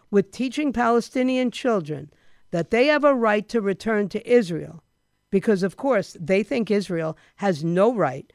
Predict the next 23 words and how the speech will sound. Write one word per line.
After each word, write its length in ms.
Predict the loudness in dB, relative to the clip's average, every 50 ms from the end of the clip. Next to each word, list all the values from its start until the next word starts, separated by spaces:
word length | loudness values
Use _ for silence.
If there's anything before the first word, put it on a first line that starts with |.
| _ _ _ -4
to 100 | -4 -2
be 220 | 0 0 0 0
a 60 | 0
Jewish 420 | -2 -2 -2 -2 -2 -2 -2 -4 -8
state. 420 | -10 -8 -6 -6 -6 -6 -10 -16 _ _ _ _ _
The 140 | -2 2 4
I 180 | 4 4 4 2
D 180 | 2 2 2
F, 280 | 2 2 2 0 -2 -2
as 260 | 0 2 2 2 2
of 140 | 0 -4 -4
December 480 | -6 -8 -4 -2 0 0 0 0 0 0
nineteenth 680 | 0 -2 -2 -4 -6 -6 -2 0 0 0 0 -2 -6
of 140 | -10 -8 -6
last 460 | -4 -4 -2 -4 -4 -6 -8 -8 -6
year, 320 | -2 0 0 0 0 -2 -4 _ _ _ _
said 260 | -6 -2 0 0 2 0
it 140 | -2 -2
had 180 | -2 -4 -4 -4
found 420 | -4 -2 0 0 0 0 -2 -4
fifteen 600 | -6 -6 -4 -2 -2 -4 -4 -4 -4 -2 0 0 0
hundred 440 | 0 0 -2 -2 -2 -2 -2 -4 -2
Hamas 540 | -4 -2 -2 0 0 0 0 -2 -4 -8